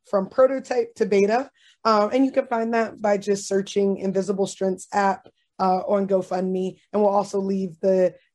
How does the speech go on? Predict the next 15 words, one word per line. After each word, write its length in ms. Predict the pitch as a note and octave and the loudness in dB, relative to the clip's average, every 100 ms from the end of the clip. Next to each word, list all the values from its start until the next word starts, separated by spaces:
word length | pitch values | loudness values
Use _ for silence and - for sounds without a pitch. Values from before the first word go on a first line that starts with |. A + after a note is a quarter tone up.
| - | -4
the 380 | G#3 G3+ G3 G3 | 2 6 6 4
link 320 | G3+ G#3+ G#3 | 0 -2 -4
to 140 | - G3 | -2 0
it 80 | |
in 100 | F#3 | 0
the 100 | F#3 | -2
show 200 | F#3 F#3+ | -2 -2
notes. 400 | F#3+ F#3+ - - - | -2 -4 -10 -14 -2
But 80 | |
I 60 | G3+ | 0
really 320 | G3+ A#3 B3 | 4 4 4
appreciate 580 | A3+ A3 G3 G#3 G3 G3 | 0 -4 -6 0 0 0
the 80 | G3 | -2
conversation 720 | G3 F#3+ F#3+ F#3+ G3 G3+ G3 | -4 -2 -4 -4 -6 -4 -6
today. 480 | G3 F#3+ F#3+ F#3 | 0 0 2 0